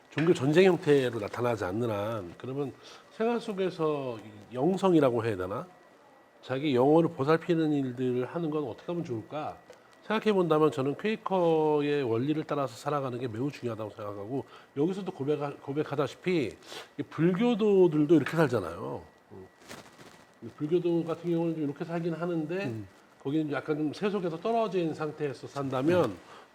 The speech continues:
Speaker 1: 퀘이커는 세속 속으로 들어가서 그렇게 산다는 점에서, 어, 보다도 레디칼한 급진적인 면이 없지 않아 있는 것 같아요.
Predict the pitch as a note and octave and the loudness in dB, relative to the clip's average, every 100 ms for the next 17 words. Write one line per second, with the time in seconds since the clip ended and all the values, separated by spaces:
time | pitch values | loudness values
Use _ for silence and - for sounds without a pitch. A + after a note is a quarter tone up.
0 | - G3 F#3 E3+ E3 E3 D#3+ G3 F3 E3 | 0 2 2 2 2 2 0 -2 -2 -2
1 | - A3 G#3 - B2 G#2 G2 G2 G2 G#2+ | 0 2 0 2 0 0 -6 -8 -8 -10
2 | F2 - B2+ C#3 - C#3 C#3+ B2+ A#2 G#2+ | -12 -12 -10 -6 -4 -2 -2 -2 -6 -8
3 | A#2+ G#2 - - - _ G#2+ G2+ D3 C#3+ | -10 -12 -20 -20 -20 _ -10 -6 0 0
4 | A#2 A#2+ D3+ E3 C3+ A2+ F2 - C#3 F3+ | 0 0 -2 -4 -10 -10 -12 -16 -10 -6
5 | D#3 C3+ B2+ A2+ A#2+ G#2+ F#2+ - B2 G#2+ | -6 -6 -6 -6 -6 -8 -12 -12 -12 -12
6 | G2+ A2+ G2 - - | -12 -14 -14 -20 -20